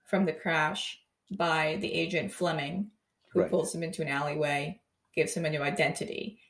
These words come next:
Speaker 1: And I think Fleming is the first one that mentions that there, the existence of a, a Minority Report.
Speaker 2: Right. So what,
Speaker 1: 'Cause he
Speaker 2: explain what,
Speaker 1: yeah.
Speaker 2: what the Minority Report is.
Speaker 1: So I'm not sure if they get into the full thing here, but eventually they explain that the,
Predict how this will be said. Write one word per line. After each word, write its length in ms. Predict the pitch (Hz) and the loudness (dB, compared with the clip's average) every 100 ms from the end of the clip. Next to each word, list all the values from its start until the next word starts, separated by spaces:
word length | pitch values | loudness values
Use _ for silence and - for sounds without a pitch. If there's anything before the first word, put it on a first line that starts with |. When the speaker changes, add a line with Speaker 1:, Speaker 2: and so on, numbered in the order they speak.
| - | -4
Speaker 1:
And 100 | 180 | 0
I 20 | |
think 200 | 247 285 | 0 -2
Fleming 520 | - - 208 208 202 | -6 0 4 6 4
is 120 | 180 202 | 4 0
the 80 | 151 | -2
first 440 | - 151 - - | 0 -2 -2 -6
one 420 | 156 139 196 196 - _ _ _ | -4 -4 -4 -4 -6 _ _ _
that 180 | - - | -2 0
mentions 600 | 151 151 151 143 135 - - _ - | 0 -2 -4 -6 -8 -12 -18 _ -4
that 200 | 151 - | -4 0
there, 300 | 139 139 - _ | -2 -2 -8 _
the 120 | 190 | -2
existence 580 | 160 - 156 - 143 143 | -2 -2 -4 -2 -4 -2
of 120 | 151 | -4
a, 180 | 143 - - | -4 -6 -4
a 60 | 165 | -2
Minority 460 | 156 139 127 127 - | 0 0 0 0 -4
Report. 480 | - - 165 - - - - - | -6 -4 -2 -4 -8 -20 -12 -4
Speaker 2:
Right. 200 | 101 - - - - | -4 -4 -14 -20 -20
So 220 | - - 98 | 0 6 8
what, 180 | 110 | 10
Speaker 1:
'Cause 80 | 120 | 10
he 60 | 165 | 6
Speaker 2:
explain 320 | - 117 104 | 6 2 2
what, 160 | 104 104 | 2 2
Speaker 1:
yeah. 40 | |
Speaker 2:
what 180 | - 101 | 4 4
the 60 | 92 | 4
Minority 400 | 95 95 98 92 | 2 4 4 2
Report 380 | - 85 87 - | 2 -4 -4 -8
is. 260 | - - - - - - | -10 -16 -20 -20 -20 -4
Speaker 1:
So 640 | - 240 214 196 180 - - _ _ - | 6 12 12 12 6 0 -14 _ _ 4
I'm 60 | |
not 120 | 233 | 6
sure 100 | 247 | 6
if 60 | 285 | 6
they 100 | 247 | 8
get 160 | 226 202 | 10 8
into 180 | 208 190 | 6 2
the 60 | |
full 220 | 180 190 | 4 4
thing 240 | 185 185 160 | 4 2 2
here, 220 | 196 147 | 2 2
but 120 | 147 | 4
eventually 440 | 151 165 165 - 160 | 4 4 4 2 4
they 160 | 147 | 4
explain 460 | 143 - 160 156 147 | 2 -4 0 0 2
that 260 | 143 - - _ _ _ | -2 -4 -10 _ _ _
the, 400 | 220 165 156 156 | 6 8 8 6